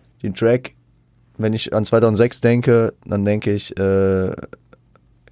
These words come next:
kann ich mich schemenhaft daran erinnern, dass ich, ähm,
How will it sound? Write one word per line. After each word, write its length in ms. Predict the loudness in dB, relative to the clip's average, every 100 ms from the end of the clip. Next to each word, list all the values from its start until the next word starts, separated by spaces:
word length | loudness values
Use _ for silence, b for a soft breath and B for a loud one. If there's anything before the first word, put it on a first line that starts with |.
| _ -8
kann 140 | -4
ich 80 | -4
mich 120 | -4
schemenhaft 580 | -2 0 2 2 0 0
daran 220 | 0 0
erinnern, 480 | -2 -2 0 0 0
dass 160 | -2 -4
ich, 420 | -6 -6 -10 -8
ähm, 600 | -4 -2 -2 -2 -4